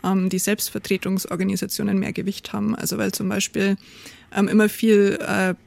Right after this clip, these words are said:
Gewicht draufgelegt wird, zum Beispiel auf die Leistungserbringer der Wohlfahrtspflege, aber eben sehr viel weniger auf die Selbstvertretung.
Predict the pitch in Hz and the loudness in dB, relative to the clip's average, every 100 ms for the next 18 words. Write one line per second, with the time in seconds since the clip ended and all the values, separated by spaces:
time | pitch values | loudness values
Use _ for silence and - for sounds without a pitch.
0 | 208 208 196 220 - 202 - 196 180 - | -4 0 2 0 0 -4 -2 -6 -4 -4
1 | 180 - 196 - 196 190 - - 196 - | -4 -2 -2 0 -2 -2 -4 -4 -2 -2
2 | 196 - - 202 196 190 196 196 208 277 | -2 -4 -4 -2 -2 -2 -2 -2 -2 -4
3 | 254 - 262 262 277 285 - - 185 170 | -6 -6 -4 -2 0 0 -2 -4 -2 -2
4 | 180 185 - 185 180 175 190 - - - | 0 -2 -2 0 -2 -2 -2 -4 -6 -6
5 | 185 - 202 - - 208 - - 214 | -6 -6 -8 -8 -10 -12 -10 -8 -6